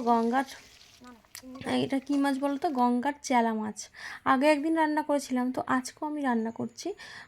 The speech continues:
গঙ্গার চেলা মাছ। তো দেখো মাছগুলোকে আমি ভালো করে ভেজে নিয়েছি। আজকে কিন্তু মাছের পরিমাণটা আমার কম, মানে খুব একটা বেশি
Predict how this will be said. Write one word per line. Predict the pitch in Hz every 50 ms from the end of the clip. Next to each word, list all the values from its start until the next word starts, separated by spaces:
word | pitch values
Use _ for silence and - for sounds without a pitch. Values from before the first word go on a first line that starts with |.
| _ 254
গঙ্গার | 240 240 233 233 233 262 262 - -
চেলা | - 240 226 226 226 226 226
মাছ। | 233 240 233 - -
তো | - 277 262
দেখো | 262 262 262 - 320 302 277 254
মাছগুলোকে | 240 240 233 - 254 262 277 285 285 - 302 294
আমি | 294 285 247 247
ভালো | 233 233 240 233
করে | 277 277 262 247
ভেজে | 254 240 226 240 247 254
নিয়েছি। | 262 269 262 - 320 - - 254
আজকে | 247 240 - 294
কিন্তু | 311 302 - 311 285
মাছের | 254 240 240 - 294 285 -
পরিমাণটা | 302 294 294 294 302 294 294 - 302 302
আমার | 302 294 294 - 233
কম, | 226 226 220 214 214 220 - - - - - - - - -
মানে | - - 277 269
খুব | - 294 294 277
একটা | 285 - 285 254 254
বেশি | 247 254 - 285